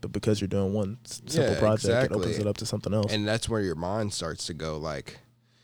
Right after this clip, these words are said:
Speaker 2: starts to tick, you know what I'm saying? Like, and that's, or just go on a walk, or, like, you know what I'm saying? Just, like, little things like that. Like, I,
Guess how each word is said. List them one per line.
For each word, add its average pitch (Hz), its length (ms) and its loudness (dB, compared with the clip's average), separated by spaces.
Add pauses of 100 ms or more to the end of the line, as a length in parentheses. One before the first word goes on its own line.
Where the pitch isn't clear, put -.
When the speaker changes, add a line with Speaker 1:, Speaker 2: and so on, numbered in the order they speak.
(140)
Speaker 2:
starts - 280 0
to 73 100 -6
tick, - 420 -2
you 78 100 -6
know 76 140 -4
what 69 80 -6
I'm 64 80 -8
saying? 82 360 -6
Like, 76 180 -6
and 90 100 -4
that's, 117 300 -4 (440)
or 165 260 6
just 190 180 -2
go 190 180 0
on 220 80 0
a 175 60 0
walk, 156 580 -2
or, 92 160 -2
like, 87 380 -4
you 131 40 -6
know 135 180 -2
what 139 40 0
I'm 139 80 -2
saying? 139 260 -2
Just, 135 140 -4
like, 127 160 -2
little 127 180 0
things 123 240 -2
like 98 180 -6
that. 107 100 -2
Like, 104 220 -2
I, 131 140 2